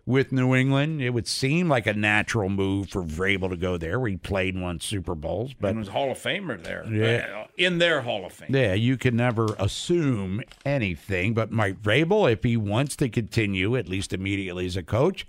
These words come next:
Speaker 1: I would assume will be a very popular candidate in, uh, spots that need head coaches.
Speaker 2: I
Speaker 1: I'd
Speaker 2: would
Speaker 1: say.
Speaker 2: agree with that, Bob.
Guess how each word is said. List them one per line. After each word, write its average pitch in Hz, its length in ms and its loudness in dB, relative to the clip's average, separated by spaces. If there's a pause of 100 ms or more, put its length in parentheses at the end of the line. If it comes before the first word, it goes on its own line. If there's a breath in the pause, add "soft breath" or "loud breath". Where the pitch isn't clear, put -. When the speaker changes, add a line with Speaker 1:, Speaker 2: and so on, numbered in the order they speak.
(480 loud breath)
Speaker 1:
I 113 200 4
would 147 120 4
assume 131 380 2
will 139 100 2
be 139 220 2
a 135 120 2
very 139 240 2
popular 175 480 0
candidate 127 640 0 (180)
in, 131 200 0
uh, 143 300 0 (1160)
spots - 560 0
that 175 160 0
need 151 220 2
head 107 180 0
coaches. - 480 -10
Speaker 2:
I 101 140 -4
Speaker 1:
I'd 127 80 -2
Speaker 2:
would 156 100 -2
Speaker 1:
say. 156 60 -6
Speaker 2:
agree 160 180 -2
with 180 160 -4
that, 135 240 -4
Bob. 104 320 -6